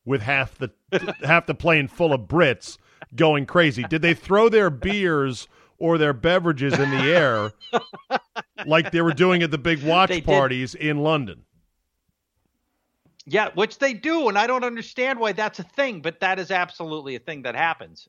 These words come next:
Speaker 2: And, uh, no,
Speaker 1: <laughs>
Speaker 2: I'm happy to
Speaker 1: What do you mean
Speaker 2: say,
Speaker 1: you don't understand
Speaker 2: and
Speaker 1: why it's a
Speaker 2: probably
Speaker 1: thing?
Speaker 2: because
Speaker 1: It's just a celebration. What do they care? They'll buy more, you know?
Speaker 2: Well, they do have
Speaker 1: It
Speaker 2: plenty
Speaker 1: is a
Speaker 2: of beer
Speaker 1: waste.
Speaker 2: in
Speaker 1: It,
Speaker 2: England.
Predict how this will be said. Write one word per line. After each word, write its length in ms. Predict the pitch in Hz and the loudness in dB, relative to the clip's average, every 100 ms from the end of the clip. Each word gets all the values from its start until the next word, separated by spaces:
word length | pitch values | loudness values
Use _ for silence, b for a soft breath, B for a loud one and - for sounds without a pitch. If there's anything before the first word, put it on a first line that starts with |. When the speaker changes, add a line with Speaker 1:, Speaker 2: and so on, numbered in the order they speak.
| _ | _
Speaker 2:
And, 380 | 123 120 113 113 | -10 -8 -8 -4
uh, 200 | 117 110 107 | -4 -4 -4
no, 280 | 139 160 - | 0 0 -2
Speaker 1:
<laughs> 40 | 147 | -8
Speaker 2:
I'm 220 | 131 117 | -10 -4
happy 320 | 151 175 190 | -4 -4 -4
to 60 | 226 | -2
Speaker 1:
What 100 | 269 | -2
do 60 | |
you 60 | 240 | 0
mean 40 | |
Speaker 2:
say, 40 | 190 | 0
Speaker 1:
you 40 | |
don't 140 | 175 151 | 0 0
understand 380 | 147 127 151 139 | -2 -2 -2 -2
Speaker 2:
and 80 | 127 | 2
Speaker 1:
why 160 | 127 320 | 4 4
it's 40 | |
a 40 | 311 | 2
Speaker 2:
probably 180 | 214 175 | -2 0
Speaker 1:
thing? 100 | 139 147 | 0 -2
Speaker 2:
because 80 | - b b | -8 b b
Speaker 1:
It's 240 | 208 - | -2 0
just 240 | 262 247 262 | 0 0 0
a 80 | 220 | -2
celebration. 800 | 349 240 233 214 240 226 160 160 | 0 0 0 2 2 2 -2 -2
What 100 | 196 | 0
do 60 | |
they 220 | 190 190 | 0 0
care? 240 | - 131 113 | -2 -4 -2
They'll 80 | 139 | -2
buy 340 | 160 165 170 | 0 0 0
more, 400 | 147 135 143 110 | 0 2 4 2
you 140 | 90 | -4
know? 280 | 95 123 131 _ _ _ _ _ _ _ _ _ _ _ _ _ _ _ _ | -4 -4 -4 _ _ _ _ _ _ _ _ _ _ _ _ _ _ _ _
Speaker 2:
Well, 240 | 92 87 _ | -12 -12 _
they 100 | 117 | -12
do 180 | 113 143 | -8 -4
have 140 | 127 | -4
Speaker 1:
It 40 | - | -2
Speaker 2:
plenty 180 | 139 151 | -2 0
Speaker 1:
is 100 | 123 | -2
a 40 | |
Speaker 2:
of 40 | 110 | -2
beer 60 | |
Speaker 1:
waste. 260 | 110 95 95 | -4 -4 -8
Speaker 2:
in 120 | 123 | -8
Speaker 1:
It, 60 | 131 | -6
Speaker 2:
England. 280 | 98 76 | -8 -16